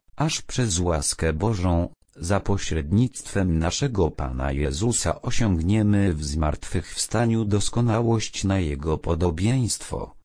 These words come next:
które jest podobieństwem boskim. Wtedy i zawsze potem,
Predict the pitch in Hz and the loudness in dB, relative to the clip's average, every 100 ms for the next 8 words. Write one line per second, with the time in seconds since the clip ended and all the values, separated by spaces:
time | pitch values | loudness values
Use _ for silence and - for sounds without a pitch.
0 | - - 120 117 107 101 - - 113 92 | -16 -2 2 4 4 2 -2 -4 0 2
1 | 80 90 98 117 - - 92 78 78 - | 2 2 4 2 -2 -2 0 0 0 2
2 | - - 65 58 62 _ _ _ - - | 0 0 -6 -6 -12 _ _ _ -12 -2
3 | 147 131 135 127 - 95 80 135 - - | 0 2 2 0 -2 -2 0 0 -2 -4
4 | 95 - 98 - 65 64 55 | -4 -2 -4 -4 -6 -6 -10